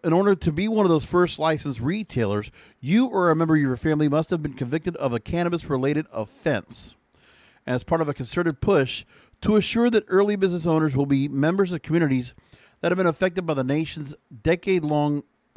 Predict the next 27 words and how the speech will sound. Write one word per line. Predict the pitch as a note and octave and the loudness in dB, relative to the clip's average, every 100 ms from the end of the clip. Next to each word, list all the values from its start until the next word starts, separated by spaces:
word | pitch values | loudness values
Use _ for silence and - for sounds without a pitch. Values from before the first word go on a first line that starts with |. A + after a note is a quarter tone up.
| A#2 | -2
decades-long | G#3 G3+ E3+ D3+ F3+ D3 | -2 0 -4 -2 -2 0
war | D#3 | 0
with | B2+ A2 | 0 -2
drugs. | F3+ A2+ E2+ - _ - _ | -2 -4 -6 -20 _ -20 _
With | - | -4
that | E3 E3+ | -4 0
said, | E3 D#3 D3 _ _ _ _ _ _ _ | 2 0 0 _ _ _ _ _ _ _
many | - C#3 D#3+ G3+ G3 | -6 -2 0 2 2
vendors | G3 F#3+ F3+ | 0 0 -2
are | - C#3+ | -2 -2
not | C#3+ C#3+ | 0 2
waiting | C#3 C#3+ C#3 | 2 2 2
for | C#3 | -2
a | |
license | B2+ B2+ A#2+ A2+ | 0 -2 -4 -12
to | A#2 | -12
get | A2+ - | -12 -8
started. | E3+ C#3+ G2+ - - _ _ - | -4 -4 -6 -14 -20 _ _ -16
Uh, | |
what | - C#3 D#3 | -12 -6 -4
I | |
wanted | C4 F#4 | -4 -4
to | D4 | -4
get | G3 G3+ _ | -4 -8 _
the | D3+ D#3 | -4 -2
idea | D#3+ D#3+ D3+ | 0 2 2
is, | - | -2